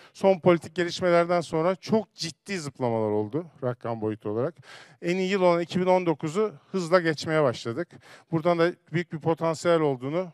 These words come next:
görebiliyoruz. Uzak Doğu ve Asya ülkeleri maalesef pandemide en çok etkilenen, ilk önce kapanan ve en geç açılan ülkeler onlar.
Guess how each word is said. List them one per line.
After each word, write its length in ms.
görebiliyoruz. 800
Uzak 360
Doğu 260
ve 100
Asya 280
ülkeleri 460
maalesef 580
pandemide 480
en 60
çok 220
etkilenen, 580
ilk 180
önce 220
kapanan 500
ve 140
en 60
geç 260
açılan 320
ülkeler 420
onlar. 360